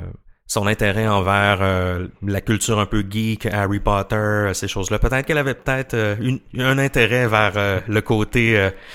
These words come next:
le côté surnaturel du, euh, du, du Cecil. Euh, elle reste là quelques jours, euh, apparemment de ce qu'on, de ce qu'on nous dit, de ce qu'on a lu dans, dans certains articles.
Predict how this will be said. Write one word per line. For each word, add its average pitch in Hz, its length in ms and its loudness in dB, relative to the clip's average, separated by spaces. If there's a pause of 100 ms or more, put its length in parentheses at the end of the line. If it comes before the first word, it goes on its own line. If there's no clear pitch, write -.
(120)
le 113 100 -4
côté 120 220 2
surnaturel 107 720 0
du, 95 220 -4
euh, 92 180 -2
du, 92 300 -4
du 98 120 -6
Cecil. 92 540 0 (540)
Euh, 120 240 2
elle 123 160 2
reste 170 320 0
là 160 180 2
quelques 139 320 0
jours, 151 640 0
euh, 110 180 -2
apparemment 135 760 -2
de 120 100 0
ce - 140 -4
qu'on, 104 320 0
de 101 80 -4
ce - 100 -6
qu'on 107 160 -2
nous 104 140 -2
dit, 110 160 -6
de 127 80 -4
ce - 80 -8
qu'on 104 160 -2
a 101 100 0
lu 117 220 -2
dans, 98 240 -2
dans 95 160 -4
certains 107 420 -4
articles. 101 640 -6